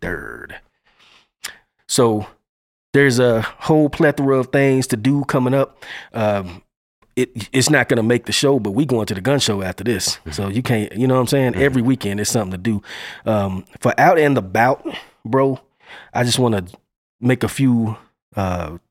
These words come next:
Speaker 1: t-, tell about a few of the, my impressions from going to, I was at the, the Electric Choice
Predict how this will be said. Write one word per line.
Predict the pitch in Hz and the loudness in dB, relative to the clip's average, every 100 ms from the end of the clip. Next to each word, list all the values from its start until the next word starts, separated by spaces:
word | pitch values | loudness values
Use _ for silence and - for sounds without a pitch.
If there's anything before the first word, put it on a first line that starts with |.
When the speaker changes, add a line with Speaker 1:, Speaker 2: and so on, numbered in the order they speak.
| _ - | _ -8
Speaker 1:
t-, | - | -2
tell | - 214 | 2 4
about | 170 156 127 | 6 4 2
a | |
few | - 170 139 | 0 -4 -2
of | |
the, | 127 110 110 | -2 -4 0
my | 123 113 | 2 2
impressions | 101 - 143 107 95 - - _ _ _ _ | 0 0 2 0 -4 -6 -10 _ _ _ _
from | - 104 | -4 0
going | 117 120 117 | 2 2 2
to, | - 120 113 | 2 2 2
I | 101 | 2
was | 131 | 2
at | 120 - | 0 -2
the, | 107 98 90 - | -4 -4 -6 -6
the | 107 | -6
Electric | 95 110 131 - 135 - - _ - | -2 0 0 0 0 -2 -10 _ -4
Choice | - 139 139 - - - | 0 2 2 -2 -4 -6